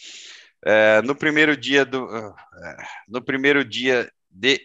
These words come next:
útil de maio, pessoas físicas posi-, fecharam com saldo positivo de mais cento e setenta e cinco contratos,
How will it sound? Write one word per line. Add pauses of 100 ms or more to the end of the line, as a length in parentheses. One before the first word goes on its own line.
(560)
útil
de
maio,
pessoas
físicas
posi-,
fecharam
com
saldo
positivo
de
mais
cento
e
setenta
e
cinco
contratos,